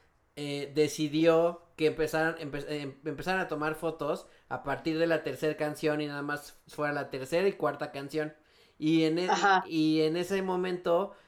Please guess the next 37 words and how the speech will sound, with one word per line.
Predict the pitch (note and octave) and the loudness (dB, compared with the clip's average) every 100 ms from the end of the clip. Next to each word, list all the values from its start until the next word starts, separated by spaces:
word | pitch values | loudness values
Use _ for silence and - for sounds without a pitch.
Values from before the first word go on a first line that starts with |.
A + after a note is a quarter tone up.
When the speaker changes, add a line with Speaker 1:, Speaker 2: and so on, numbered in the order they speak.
| _ - | _ -10
Speaker 1:
en | C#3 | -6
la | C#3 C#3 - | -4 -6 -4
tercera | D3+ C#3 E3 E3 | -4 0 0 0
canción, | E3+ E3+ F3 E3 F3 F#3 | -2 -2 0 2 2 0
Rubén | D3+ D3 D3+ | 0 2 2
decidió | E3 E3 D3 C#3+ D3 | 0 -2 -4 -2 2
irse | D#3+ D#3 D#3+ D#3 - | 2 2 2 0 0
y, | D3+ C3+ C3 | -6 -6 -8
y | C3 C3+ B2+ | -8 -6 -6
empezaron | C3+ C3 D3+ D#3 | -8 -4 -2 -2
a | D3+ | -4
tocar | C#3 D3 C#3+ - | -6 -4 -6 -2
Eres. | F3+ D#3+ F3 - - _ _ _ _ _ _ - | 2 4 2 -2 -14 _ _ _ _ _ _ -8
Entonces, | C#3 D#3 D#3 | -2 0 4
Speaker 2:
No. | B3 - | 2 2
Speaker 1:
las | D#3+ D3 - | 2 2 2
fotos | F3 G3+ G3 | -2 0 -2
que | E3+ | -4
existían | - D3 - E3+ E3+ | -6 -6 0 2 2
de | E3+ | 0
ese | F3 | -2
show | E3 E3 D#3+ G3 - - _ | 0 2 4 4 -2 -16 _
eran | C#3+ D3+ D#3+ | -2 0 0
sin | D#3 C#3 | 0 0
Rubén. | C#3+ F#3 A3+ - _ _ | 2 2 0 -10 _ _
Entonces, | D#3+ E3 | 0 2
la | D#3 | 2
gente | E3 E3+ E3+ D3+ | 2 2 2 2
y | C#3 | -2
los | C3+ | -2
fotógrafos | C3+ C3 D3 D#3 D3 | -4 -4 0 0 0
era | D3+ D3 | -2 -4
como | C3+ C3 | -8 -6
de, | C3+ | 0
"Güey, | D#3 E3 E3 E3 D#3+ - _ | 4 4 4 2 0 -6 _
¿qué | - D#3+ | 0 2
onda? | D#3+ E3 E3+ E3 D#3+ D#3+ E3 | 4 2 2 4 6 4 2